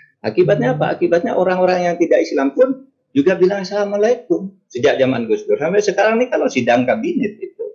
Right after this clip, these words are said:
"Ya assalamualaikum, bismillah, insya Allah, minal aidin wal faizin," gitu.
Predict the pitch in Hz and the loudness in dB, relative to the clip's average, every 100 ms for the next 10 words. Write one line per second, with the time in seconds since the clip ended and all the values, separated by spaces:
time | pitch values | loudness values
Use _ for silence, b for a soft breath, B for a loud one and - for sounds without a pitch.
0 | 131 180 - - 95 90 120 147 - 139 | -6 -6 -4 -6 -6 0 2 2 0 -2
1 | 135 110 - 87 143 143 135 - - - | -2 -10 -10 -4 -2 -2 -4 -6 -8 -4
2 | - 147 143 139 87 98 92 - 104 139 | 0 0 -2 -8 -10 -6 -6 -4 0 0
3 | 131 139 143 135 131 127 123 120 147 107 | 2 2 2 0 0 -2 -2 -4 -4 -4
4 | 90 _ | -8 _